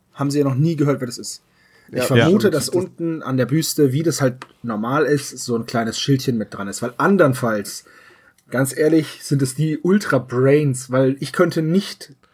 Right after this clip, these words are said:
Speaker 2: Ja, aber das würde doch überhaupt keinen Sinn ergeben. Guck mal, diese Büste von Augustus von Polen, ich hab keine Ahnung, wer das ist.
Speaker 1: Nein,
Speaker 2: Also
Speaker 1: ähm,
Speaker 2: wenn's nicht beschriftet
Speaker 1: erstens mal,
Speaker 2: wäre.
Speaker 1: erstens mal, Tom, heißt der Mann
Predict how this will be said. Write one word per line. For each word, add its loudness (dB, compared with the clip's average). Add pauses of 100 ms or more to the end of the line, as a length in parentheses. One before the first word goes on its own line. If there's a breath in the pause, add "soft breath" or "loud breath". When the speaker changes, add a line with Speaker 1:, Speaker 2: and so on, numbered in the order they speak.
(400 soft breath)
Speaker 2:
Ja, -4
aber -2
das 0
würde 4
doch 0
überhaupt 2
keinen 2
Sinn 2
ergeben. -2
Guck -4
mal, 2
diese -2
Büste -6
von 0
Augustus -2
von -2
Polen, 0
ich 2
hab 0
keine 2
Ahnung, 2
wer 2
das 0
ist. -6 (880 soft breath)
Speaker 1:
Nein, 2
Speaker 2:
Also 0
Speaker 1:
ähm, -2
Speaker 2:
wenn's -6
nicht -2
beschriftet -2
Speaker 1:
erstens 2
mal, 4
Speaker 2:
wäre. -6
Speaker 1:
erstens 0
mal, 0
Tom, -6 (100)
heißt -4
der 4
Mann -2